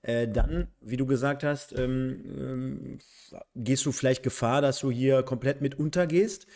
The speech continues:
dass ja zum Beispiel auch dein Marktwert darunter leidet, dass du, ähm, äh, selber vielleicht nicht deine Leistung so gut abrufen kannst und dass du, äh, im Endeffekt auch vielleicht in deiner Vita, in deinem Lebenslauf einen, einen Abstieg, äh, drinstehen hast. Äh, da hat ja keiner Bock drauf,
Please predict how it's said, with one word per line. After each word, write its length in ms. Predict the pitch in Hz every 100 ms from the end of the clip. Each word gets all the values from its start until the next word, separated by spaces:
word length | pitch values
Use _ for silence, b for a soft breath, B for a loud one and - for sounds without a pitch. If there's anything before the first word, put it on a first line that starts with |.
| B
dass 240 | - 117 -
ja 180 | 123 123
zum 140 | 131
Beispiel 300 | 131 135 147
auch 140 | 131
dein 260 | - 117 113
Marktwert 560 | 113 139 - 165 - -
darunter 400 | 131 143 165 151
leidet, 540 | 147 156 160 156 -
dass 160 | 127 -
du, 320 | 135 131 131 B B B -
ähm, 680 | 123 117 117 117 117 127 -
äh, 180 | 120 113
selber 280 | 120 151 151
vielleicht 300 | 151 147 -
nicht 320 | 143 - -
deine 160 | 131
Leistung 460 | 139 135 139 147 147
so 180 | 123 139
gut 160 | 135
abrufen 400 | 135 131 147 139
kannst 400 | 143 143 165 - _ b b b -
und 220 | 131 127
dass 180 | 131 -
du, 180 | 143
äh, 160 | 131 123
im 140 | - 120
Endeffekt 440 | 117 139 139 143
auch 140 | 135 127
vielleicht 320 | 135 135 135
in 140 | 135
deiner 280 | 120 120 107
Vita, 280 | 147 175 131
in 80 | 113
deinem 160 | 117
Lebenslauf 500 | 127 170 127 127 127
einen, 80 | 127
einen 360 | 139 127 120 120
Abstieg, 420 | 175 - 143 -
äh, 180 | 123 113
drinstehen 540 | - 113 117 - 104
hast. 180 | 98 -
Äh, 40 |
da 280 | 107 104 110
hat 140 | 117
ja 80 | 131
keiner 260 | 127 156 139
Bock 160 | 123
drauf, 340 | - 101 104